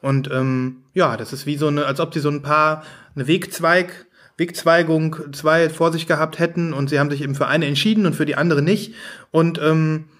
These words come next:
ja, der Rest ist Geschichte so, ne? Das ist schon cool eigentlich, das so nochmal so rekapitulieren zu können jetzt, ne?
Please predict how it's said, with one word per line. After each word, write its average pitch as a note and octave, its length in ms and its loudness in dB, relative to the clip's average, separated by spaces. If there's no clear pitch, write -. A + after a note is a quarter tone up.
ja, C#3 160 2
der A#2 120 -4
Rest C3 200 -2
ist C#3+ 120 -4
Geschichte F3 460 0
so, A2 220 -6
ne? B2 300 -2
Das B2 160 -8
ist C#3 100 -4
schon C#3 300 -2
cool C#3 180 2
eigentlich, A2+ 540 -6
das C3+ 220 -4
so B2+ 320 2
nochmal C3+ 240 0
so B2+ 160 2
rekapitulieren C#3 840 2
zu B2+ 120 -2
können A#2 280 -4
jetzt, A2 460 -8
ne? A#2+ 240 -4